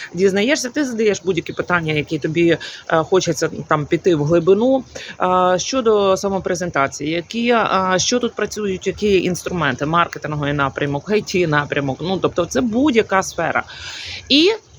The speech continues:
е, тобто це три місяці, і далі три місяці в тебе є на те, щоби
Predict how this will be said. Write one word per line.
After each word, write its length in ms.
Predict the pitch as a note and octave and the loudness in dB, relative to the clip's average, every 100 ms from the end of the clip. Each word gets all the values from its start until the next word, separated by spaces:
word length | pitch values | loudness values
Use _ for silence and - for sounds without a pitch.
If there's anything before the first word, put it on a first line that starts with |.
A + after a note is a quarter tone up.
| G#3+ | -2
е, 340 | G#3+ G#3+ G3+ G3 | 2 4 2 2
тобто 220 | G3+ G#3 | 0 0
це 160 | - | 0
три 200 | G#3+ A#3 | -2 0
місяці, 500 | G#3+ G3 F#3 - F#3+ - | 0 -2 -4 -2 -4 0
і 220 | B3+ G3 | 4 4
далі 420 | - G#3+ G#3 F#3 | 4 0 2 0
три 200 | F3+ B3 | 0 0
місяці 440 | F4+ F4+ C4 A#3+ A#3 | 0 -2 -2 -2 -2
в 60 | |
тебе 260 | - F#3 F3 | 0 2 2
є 180 | E3+ F3 | 2 2
на 120 | E3 | 2
те, 280 | - C#4 D#4 | 2 0 0
щоби 500 | - - F#3 G3 | -2 -4 0 0